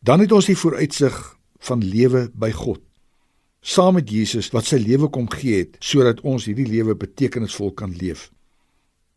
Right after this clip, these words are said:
Die wonderlike is dat die belofte ook hierdie dag wat voor jou lê wil beïnvloed. Leef vandag en leef vanuit die belofte van 'n eendag.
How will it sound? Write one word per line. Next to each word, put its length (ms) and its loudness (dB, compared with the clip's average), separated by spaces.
Die 100 0
wonderlike 540 2
is 240 -6
dat 220 0
die 80 2
belofte 720 2
ook 160 0
hierdie 280 -2
dag 280 -6
wat 140 -8
voor 220 0
jou 200 0
lê 160 -2
wil 160 -2
beïnvloed. 640 -10
Leef 480 2
vandag 560 -2
en 200 2
leef 420 4
vanuit 240 -2
die 120 4
belofte 560 -2
van 220 -4
'n 140 -6
eendag. 680 -4